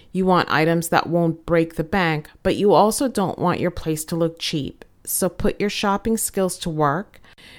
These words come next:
in order to get the best for what you can afford. When I got my place, there were pieces that the previous owner left behind that I kept and did a little work on to make them functional in my studio.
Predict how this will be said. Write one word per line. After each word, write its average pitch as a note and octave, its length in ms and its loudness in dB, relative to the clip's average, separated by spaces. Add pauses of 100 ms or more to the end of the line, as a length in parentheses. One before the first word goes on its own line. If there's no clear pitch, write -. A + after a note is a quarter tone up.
(120)
in F#3+ 160 6
order F3 240 4
to F3 120 -4
get E3 340 0
the D#3+ 100 -4
best D#3 480 -2
for E3 160 0
what D#3 220 0
you D3+ 160 -4
can D#3 160 -4
afford. C#3+ 560 -2 (1400)
When A3 120 6
I A3 120 6
got A3 240 2
my D4+ 160 0
place, D#3+ 500 0 (200)
there F#3 140 4
were F3+ 120 4
pieces G#3 640 -2
that F3 320 -2
the D#3+ 120 -10
previous G#3+ 640 -2
owner E3 260 2
left D#3+ 320 0
behind D#3 560 -2
that D#3 200 0
I D3+ 160 2
kept E3 640 -6
and D#3+ 200 0
did E3 140 0
a F3 80 2
little E3+ 320 0
work F3 380 -4
on D3 280 -2
to E3 140 -8
make D#3 240 0
them D#3+ 140 -4
functional D#3+ 580 -4
in C#3+ 80 -2
my C#3+ 120 -2
studio. D#3 760 -4